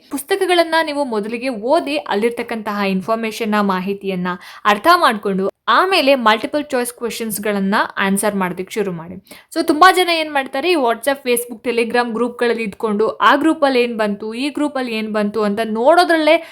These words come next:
ಸಮಯವನ್ನ ಹಾಳ್ ಮಾಡ್ತಾ ಇರ್ತಾರೆ. So ನೀವು ನಿಜವಾಗ್ಲೂ ಕೂಡ ಸ್ಪರ್ಧಾತ್ಮಕ ಪರೀಕ್ಷೆಗಳನ್ನ ಗಂಭೀರವಾಗಿ ತಗೊಂಡಿರುವಂತಹ ಸ್ಟೂಡೆಂಟ್ಸ್ ಆಗಿದ್ರೆ, ನಿಜವಾಗ್ಲೂ ಕೂಡ ಯಶಸ್ವಿ ಆಗೋದು ನಿಮ್ಮ ಗುರಿ ಆಗಿದ್ರೆ, ಯಾವ್ದಾದ್ರೂ ಒಳ್ಳೆ, ಆ, ಉತ್ತಮ ಮಾಹಿತಿಯನ್ನ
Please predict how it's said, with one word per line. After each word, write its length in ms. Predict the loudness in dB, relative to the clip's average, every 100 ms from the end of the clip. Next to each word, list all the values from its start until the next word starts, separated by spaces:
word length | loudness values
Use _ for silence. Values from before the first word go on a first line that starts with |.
| -10 -2
ಸಮಯವನ್ನ 540 | -2 0 -4 -2 -4
ಹಾಳ್ 400 | -6 -4 -2 0
ಮಾಡ್ತಾ 420 | -2 -4 -6 -10 -12
ಇರ್ತಾರೆ. 360 | -14 -12 -10 -10 -12 -20 -20 -4
So 160 | -2 0
ನೀವು 180 | -2
ನಿಜವಾಗ್ಲೂ 580 | -2 -4 4 4 4 0
ಕೂಡ 200 | 0 2 2
ಸ್ಪರ್ಧಾತ್ಮಕ 720 | 2 -2 -2 0 0 -2 -6 -6
ಪರೀಕ್ಷೆಗಳನ್ನ 720 | -4 -6 -8 -8 -4 -4 -4
ಗಂಭೀರವಾಗಿ 760 | -4 -2 -2 -2 2 2 0 -2
ತಗೊಂಡಿರುವಂತಹ 800 | -4 -2 -2 -2 -2 -4 -6 -6 -8
ಸ್ಟೂಡೆಂಟ್ಸ್ 500 | -6 -4 -2 -2 -2
ಆಗಿದ್ರೆ, 760 | -4 -8 -8 -8 -10 -18 -12 -4
ನಿಜವಾಗ್ಲೂ 520 | 0 6 6 6 0
ಕೂಡ 200 | 0 2 2
ಯಶಸ್ವಿ 600 | -2 -4 -6 -4 -2 2
ಆಗೋದು 460 | 2 2 2 0
ನಿಮ್ಮ 240 | -2 -2 -2 -2
ಗುರಿ 360 | -4 -4 0
ಆಗಿದ್ರೆ, 420 | 0 0 -4 -4 -6 -10 _ _
ಯಾವ್ದಾದ್ರೂ 540 | 6 6 8 4 6 2
ಒಳ್ಳೆ, 500 | 2 0 0 2 2
ಆ, 380 | 2 0 2
ಉತ್ತಮ 400 | 0 -2 -4 -2 0
ಮಾಹಿತಿಯನ್ನ 720 | 0 -2 -4 -8 -6 -4